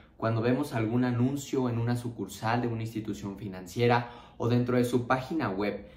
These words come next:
Vemos que nos están pagando un diez punto cincuenta, un doce, un trece por ciento, pero este porcentaje, ¿en qué términos está?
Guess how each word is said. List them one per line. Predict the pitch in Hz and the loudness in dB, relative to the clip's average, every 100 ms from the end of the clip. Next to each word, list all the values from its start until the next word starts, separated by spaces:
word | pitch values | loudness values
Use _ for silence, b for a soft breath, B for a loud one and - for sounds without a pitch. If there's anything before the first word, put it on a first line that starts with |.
| b | b
Vemos | - 123 139 | 0 2 2
que | 131 | -2
nos | 110 | -4
están | 107 - 113 | -6 -6 -4
pagando | 113 117 117 113 | -2 -2 -2 -2
un | 110 | -2
diez | 113 120 | 0 -2
punto | - 113 - | -2 -6 -6
cincuenta, | - 101 95 113 120 120 113 113 - | -8 -10 -6 0 0 2 2 2 -2
un | 113 104 | -6 -4
doce, | 104 113 120 - | -2 0 -2 -4
un | 110 107 107 | -8 -8 -6
trece | 123 123 117 123 113 | 0 0 0 0 0
por | 107 95 | -2 -6
ciento, | - 117 113 117 117 B B B B _ | -6 -4 -4 -4 -6 B B B B _
pero | 147 147 | 2 4
este | 160 165 202 | 4 2 -4
porcentaje, | - 151 131 - 120 113 - 127 127 135 139 135 | -2 -2 -2 -2 -4 -2 0 0 0 -4 -6 -4
¿en | 120 117 | -4 -2
qué | 131 | -4
términos | - 143 139 139 123 117 | -4 -4 -4 -4 -6 -8
está? | 101 - 113 107 | -14 -8 -4 -4